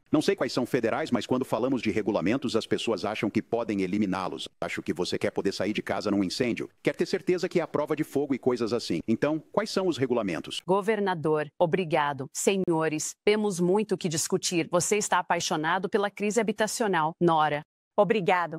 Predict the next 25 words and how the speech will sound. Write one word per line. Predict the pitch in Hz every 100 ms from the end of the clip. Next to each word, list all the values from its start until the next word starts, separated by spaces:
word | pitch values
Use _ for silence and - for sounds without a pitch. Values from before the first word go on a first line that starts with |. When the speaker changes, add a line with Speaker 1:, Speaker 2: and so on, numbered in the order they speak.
| -
Speaker 3:
Um | 254
dos | 240 311
principais | 311 294 214 220 247 -
problemas | 214 196 214 214
enfrentados | 233 - 214 208 196 202
pelos | - 214 202
americanos | 208 233 - 208 175 165 -
é | 208
o | 185
alto | 180 214 254
custo | - 214 170 - 170 -
dos | 240 285
cuidados | 269 220 202 214 220
de | 202
saúde. | - 202 180 156 - -
Senador | 214 202 190 220 254
Vance, | 208 196 - - -
no | 202
último | 254 - 247
debate | 208 170 190 214 -
presidencial, | 233 202 214 208 226 175 165 -
o | 196
ex-presidente | 214 - 226 190 185 202 185
Trump | - 214 214 202
foi | - 190